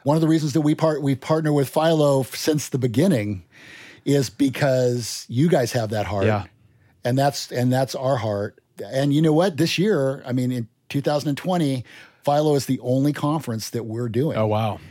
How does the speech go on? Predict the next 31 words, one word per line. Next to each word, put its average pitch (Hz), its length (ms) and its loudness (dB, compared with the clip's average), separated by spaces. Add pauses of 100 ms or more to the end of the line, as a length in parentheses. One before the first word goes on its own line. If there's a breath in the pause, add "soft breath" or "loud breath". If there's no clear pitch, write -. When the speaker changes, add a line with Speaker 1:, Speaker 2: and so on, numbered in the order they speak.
(160 loud breath)
Speaker 1:
And, 120 540 -2
and 123 320 -4
so, 123 640 0
um, 117 440 -4
and 123 200 0
that 170 160 4
was 180 120 4
decided 156 380 2
before 135 320 0
this 120 180 -2
whole, 107 280 -2 (920)
you 131 80 -2
know, 117 120 -2
crazy 107 380 -2
covid 110 260 0
Speaker 2:
Sure, 139 140 2
Speaker 1:
thing 123 100 4
Speaker 2:
right. 120 380 0
Speaker 1:
started. - 380 -2
Speaker 2:
<laughs> - 0 -
Speaker 1:
Um, 120 260 0 (320 loud breath)
but, 135 300 2 (720)
but 143 320 0
it, 147 200 -2
and 147 300 -2
it's 151 160 2
because 147 720 0
we 131 500 -4
had 131 240 -2
to 120 60 -4
pick, 135 220 -4